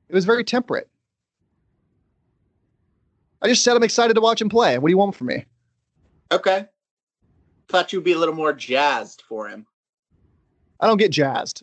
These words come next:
Speaker 1: Initially, I can be jazzed or really, you know, my emotions can fly any direction in the moment. But when, uh, I have time, time to prepare a podcast, you know, I'm gonna be, uh,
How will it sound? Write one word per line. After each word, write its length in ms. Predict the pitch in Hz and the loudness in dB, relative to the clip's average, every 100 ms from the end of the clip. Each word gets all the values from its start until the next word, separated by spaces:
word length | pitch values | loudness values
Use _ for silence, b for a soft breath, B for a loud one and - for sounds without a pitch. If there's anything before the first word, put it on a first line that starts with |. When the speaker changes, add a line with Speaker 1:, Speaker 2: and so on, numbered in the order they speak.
| - | -4
Speaker 1:
Initially, 480 | 165 208 220 214 | -4 0 0 2
I 80 | - | 0
can 140 | 170 175 | 0 -2
be 100 | 165 | -2
jazzed 520 | 147 160 165 185 165 | 0 2 2 0 -2
or 80 | 147 | -2
really, 380 | 151 151 143 139 _ _ _ _ 165 | 0 0 -4 -8 _ _ _ _ -8
you 80 | |
know, 100 | 156 | -6
my 140 | 143 151 | -2 0
emotions 360 | 156 170 160 - | 0 0 -4 -6
can 160 | 147 | -6
fly 640 | 135 147 151 147 147 151 147 _ _ _ _ _ - | -6 0 2 4 2 0 -8 _ _ _ _ _ -4
any 160 | 170 | 0
direction 560 | 147 151 147 170 175 190 _ _ | 2 2 2 -2 -4 -10 _ _
in 100 | 160 | -2
the 60 | 147 | 0
moment. 440 | 143 151 185 156 | 2 2 0 0
But 240 | 147 135 143 | 0 0 0
when, 160 | 143 | 0
uh, 340 | 139 135 123 131 _ _ _ _ | 2 2 0 -4 _ _ _ _
I 40 | 147 | -4
have 100 | 147 | -2
time, 280 | 160 151 - _ | -4 -4 -10 _
time 180 | 175 156 | -4 -2
to 60 | |
prepare 260 | 135 131 147 | -4 0 0
a 60 | 139 | 2
podcast, 580 | 147 220 143 127 127 | 0 2 0 -2 -4
you 80 | 151 | -2
know, 60 | 131 | -2
I'm 80 | 151 | 0
gonna 140 | 143 | -2
be, 240 | 147 151 | 0 2
uh, 260 | 156 165 165 | 2 2 2